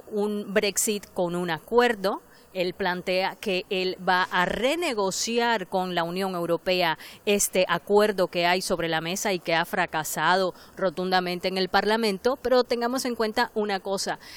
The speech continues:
ambos candidatos están proponiendo cosas que parecen un poco imposibles de realizar. Tanto un no acuerdo, porque es bien difícil que el Parlamento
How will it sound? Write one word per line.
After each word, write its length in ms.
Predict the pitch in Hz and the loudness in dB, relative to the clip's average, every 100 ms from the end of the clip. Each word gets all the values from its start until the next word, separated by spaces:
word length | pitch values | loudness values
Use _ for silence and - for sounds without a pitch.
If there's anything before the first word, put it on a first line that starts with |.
| - - | -16 2
ambos 440 | 302 330 247 202 | 6 6 6 4
candidatos 720 | - 240 220 196 175 190 190 | 4 0 4 4 4 2 -2
están 420 | - 196 - 220 226 - | -2 0 2 2 0 -4
proponiendo 640 | - 208 196 196 208 202 | 2 2 2 0 0 -2
cosas 380 | 190 190 220 208 | -2 -2 0 0
que 120 | 240 | -2
parecen 640 | 220 190 196 214 240 233 226 - | -2 -2 -2 0 0 0 -2 -6
un 100 | 220 | -4
poco 400 | - 214 247 - | 0 2 2 2
imposibles 1080 | 285 262 - 247 208 - 269 311 311 254 - | 0 0 0 0 0 0 0 0 2 0 -2
de 220 | 208 196 | -2 0
realizar. 680 | 196 196 175 185 - 320 202 - - - | 2 2 0 0 0 0 0 -8 -20 0
Tanto 340 | 240 240 247 247 | 4 6 6 6
un 200 | 269 285 | 4 4
no 100 | 285 | 4
acuerdo, 420 | - 277 269 269 | 4 2 4 2
porque 220 | 226 226 | 2 0
es 160 | 226 196 | -2 -2
bien 200 | 202 240 | 0 2
difícil 440 | 233 240 226 240 226 | 0 -2 -2 -2 0
que 80 | |
el 80 | 202 | 0
Parlamento 920 | 202 196 190 190 190 196 208 190 185 | 0 0 0 0 -2 -2 0 -2 -2